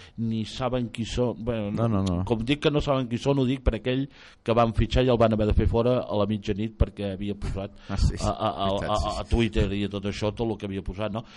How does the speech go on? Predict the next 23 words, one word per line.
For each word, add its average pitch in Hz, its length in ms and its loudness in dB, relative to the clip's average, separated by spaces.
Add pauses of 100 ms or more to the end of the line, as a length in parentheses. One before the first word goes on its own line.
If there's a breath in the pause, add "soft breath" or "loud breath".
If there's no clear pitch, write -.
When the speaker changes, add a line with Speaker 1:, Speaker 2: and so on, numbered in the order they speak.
(120)
Speaker 1:
Jo 143 120 0
crec - 180 -4
que 156 80 -4
s'ha 127 220 0
de 107 40 -2
ser - 140 0
més 110 160 -6
seriós. 110 400 -2
Aviam, 113 320 -6
si 117 140 -8
tu 120 100 -2
tens 127 220 -2
una 123 140 -2
estructura 113 580 -2
de 107 100 -2
futbol 110 320 -4
base, 113 340 -2 (460 loud breath)
tu 131 120 4
el 117 60 2
que 117 120 0
no 110 100 0
pots - 240 2
fer, 123 320 -2